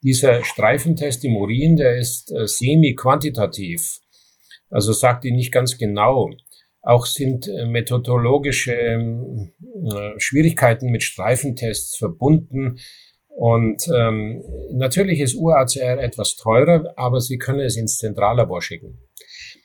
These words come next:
Ein wichtiger Punkt, warum das selten, eine Barriere, warum selten benutzt wird,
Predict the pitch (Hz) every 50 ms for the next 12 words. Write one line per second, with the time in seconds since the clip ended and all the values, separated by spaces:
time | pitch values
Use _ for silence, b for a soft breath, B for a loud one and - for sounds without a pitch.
0 | B B B B - 143 160 175 185 175 156 180 175 120 - - 160 160 156 139
1 | 120 - 165 170 170 156 - - - 131 131 127 127 131 147 156 151 135 127 117
2 | - - - 127 127 127 127 131 135 135 139 127 123 123 117 120 113 110 107 104
3 | 101 110 131 147 160 160 147 123 98 104 110 107 104 - - 117 117 127 127 131
4 | 123 123 95 95 113 143 - - - - - 147 160 165 160 - -